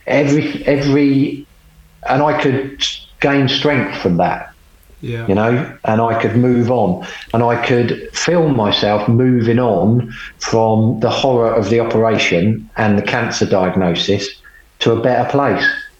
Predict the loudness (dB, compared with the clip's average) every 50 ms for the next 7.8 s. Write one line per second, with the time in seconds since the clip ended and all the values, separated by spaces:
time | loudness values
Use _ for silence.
0 | _ _ _ -8 -6 -6 -4 -2 -2 0 0 -2 -2 -2 0 0 0 -2 -4 -4
1 | -4 -4 -2 -2 -4 -6 -4 -2 0 0 0 0 0 0 -2 -2 -4 -2 -2 -2
2 | 0 0 0 -2 -4 -6 -12 -12 -10 -8 -8 -6 -6 -6 -6 -4 -2 -2 0 0
3 | -2 -4 -4 -6 -4 -2 -2 -2 -2 -2 -2 -2 0 0 -2 -4 -4 -4 -4 -4
4 | -2 -2 -4 -4 -2 -4 -6 -4 -2 -2 0 0 0 0 -2 -2 -2 0 0 0
5 | 0 0 -2 -2 -4 -4 -6 -2 -2 -2 -2 -4 -2 0 0 0 0 0 -2 -4
6 | -4 -4 -6 -6 -6 -4 -4 -4 -4 -4 -6 -6 -8 -8 -4 -4 -4 -2 -2 -2
7 | -2 -2 -2 -2 -4 -6 -6 -4 -4 -4 -4 -6 -8 -10 -12